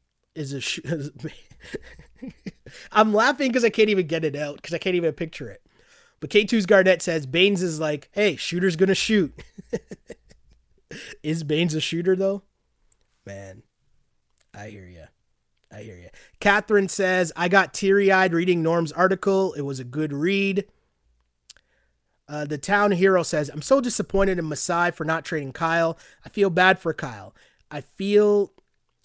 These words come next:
shitty for the future of our team. Masai was betting hard for Giannis, and it fell through. To be honest, if Masai leaves after this season, I'll lose all respect for him. Whoa, whoa, whoa, whoa, whoa. Pump the brakes, pump the brakes, pump the brakes, pump the brakes.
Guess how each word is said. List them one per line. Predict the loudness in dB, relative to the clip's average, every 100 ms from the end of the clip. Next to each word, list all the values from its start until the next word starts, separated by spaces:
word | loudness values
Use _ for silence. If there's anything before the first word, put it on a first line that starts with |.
| -12
shitty | -8 0 0 0
for | -2 -4
the | -4
future | -8 -2 -2 2 2
of | 0
our | -4 -12
team. | -8 -6 -6 -8 -12 -14
Masai | -6 0 2
was | 2 0
betting | -2 0 0 0 -2
hard | 0 0 0 -2
for | -6 -4
Giannis, | 0 2 2 0 -2 -8 -20
and | -16
it | -6
fell | 0 0
through. | 2 2 2 0
To | -8
be | -4 2
honest, | 2 2 -2 -6
if | -12
Masai | -8 -4 -4 -4
leaves | -4 -4 -4 -4 -4
after | -4 -4 -4
this | -4
season, | -4 -6 -4 -4 -6 -6
I'll | -4 -2
lose | -2 0
all | 0
respect | -2 -4 -8 -14
for | -14 -18
him. | -18
Whoa, | -10 0 4 6
whoa, | 6 6
whoa, | 6 6
whoa, | 6 6 4
whoa. | 6 4 4 -2 -20 -20 _
Pump | 6 6 6 -2
the | 2
brakes, | 8 10 10 4 -12 -10
pump | -8 -8 -6
the |
brakes, | -6 -6 -8
pump | -10 -10
the | -10
brakes, | -16 -18 -16
pump | -18 -18
the |
brakes. | -20 -20 _ -20 -20